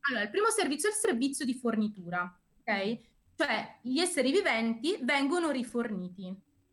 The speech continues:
Speaker 2: Ah,
Speaker 1: di
Speaker 2: ok.
Speaker 1: cibo, di acqua, quindi è una cascata, la catena trofica, ad esempio, la catena alimentare, che permette alle specie di sopravvivere a livello di cibo e di acqua,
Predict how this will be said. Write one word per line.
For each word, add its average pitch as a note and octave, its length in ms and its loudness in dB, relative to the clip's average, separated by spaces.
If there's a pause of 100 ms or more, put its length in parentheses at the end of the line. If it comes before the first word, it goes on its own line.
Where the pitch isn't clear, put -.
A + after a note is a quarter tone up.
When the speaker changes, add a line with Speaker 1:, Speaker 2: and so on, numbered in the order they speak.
(220)
Speaker 2:
Ah, G#3 200 -4
Speaker 1:
di A#3 60 -8
Speaker 2:
ok. G3+ 80 -4
Speaker 1:
cibo, C4 480 0 (120)
di A3 140 -8
acqua, B3+ 600 2
quindi B3+ 220 0
è A3 40 2
una C4+ 240 0
cascata, E4+ 720 0 (460)
la G#3+ 100 -6
catena A3+ 360 -2
trofica, G#3+ 420 -6
ad F#3+ 60 -6
esempio, A3+ 380 -2
la F#3 100 -8
catena A3+ 260 -6
alimentare, G#3+ 640 -4
che F4+ 200 -2
permette D4 680 -2 (500)
alle D4+ 280 2
specie C4 320 -2
di B4 80 0
sopravvivere C4 600 -2
a - 20 0
livello C4+ 300 0
di E4 120 -4
cibo A3 180 -6
e G#3+ 40 -2
di G#3 80 -4
acqua, F#3+ 460 -6